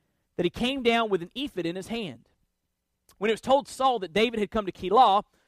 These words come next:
Saul said, 'God has delivered him into my hand, for he shut himself in by entering a city with double gates and bars.' So Saul summoned all the people for war to go down to Keilah to besiege David and his men.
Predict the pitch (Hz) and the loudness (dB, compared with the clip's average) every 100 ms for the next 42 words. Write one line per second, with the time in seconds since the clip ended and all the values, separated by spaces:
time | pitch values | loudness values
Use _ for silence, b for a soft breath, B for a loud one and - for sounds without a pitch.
0 | _ - 247 247 - 175 147 233 294 254 | _ -4 2 2 2 -8 4 6 8 4
1 | 165 185 269 302 254 247 226 226 - 202 | 2 6 6 4 -6 -6 -6 -12 -10 -2
2 | 196 202 226 165 180 180 196 - 254 285 | -2 -2 -4 -6 -8 -6 -8 -2 -2 -2
3 | - 240 240 226 208 180 202 208 185 165 | 0 0 0 -4 -2 -2 -2 -8 -6 -8
4 | - 277 202 147 131 214 294 208 175 185 | -8 -10 -8 -8 0 0 0 -4 -4 -4
5 | 214 214 294 262 117 - - _ _ _ | -10 2 4 4 -2 -20 -20 _ _ _
6 | _ _ _ _ - 175 - 269 - 262 | _ _ _ _ -10 -4 4 4 4 -2
7 | 233 185 220 262 226 254 214 196 196 196 | 0 4 8 8 6 -2 -2 -6 -2 4
8 | 220 160 131 208 226 196 - 202 226 214 | 4 4 2 4 4 -2 -2 6 6 6
9 | - 151 151 - 240 226 156 202 214 165 | -2 -14 -14 -8 -8 -8 -4 -2 0 -4
10 | 165 202 190 180 147 175 160 104 | -6 -8 -4 -6 -6 -8 -8 -10